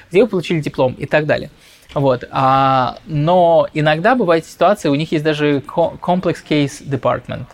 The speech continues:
где, эм, где у них рассматриваются какие-то выходящие за рамки здравого смысла, э, э, заявки, поэтому вот на самый простой позвоните. То есть вы им звоните и говорите: «Вот я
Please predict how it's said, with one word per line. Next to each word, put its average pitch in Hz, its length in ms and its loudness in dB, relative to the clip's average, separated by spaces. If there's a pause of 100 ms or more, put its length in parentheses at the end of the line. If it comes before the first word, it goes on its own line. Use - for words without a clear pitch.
(120)
где, 127 760 -2
эм, 123 440 -2
где 127 520 -2 (140)
у 135 100 -10
них 135 280 -6
рассматриваются 127 720 -4
какие-то 127 500 -6 (760)
выходящие 160 640 2
за 147 120 4
рамки 143 340 0
здравого 143 440 2
смысла, 135 800 -6
э, 131 380 -4 (580)
э, 123 280 -2
заявки, 160 440 0
поэтому 143 600 -2 (1400)
вот 160 140 -2
на 147 60 -2
самый 233 240 2
простой 180 260 0
позвоните. 139 460 -2
То - 80 -8
есть 143 80 -6
вы 180 80 0
им 165 100 0
звоните 233 300 -2
и - 20 -6
говорите: 143 220 -2
«Вот 139 100 -4
я 160 160 2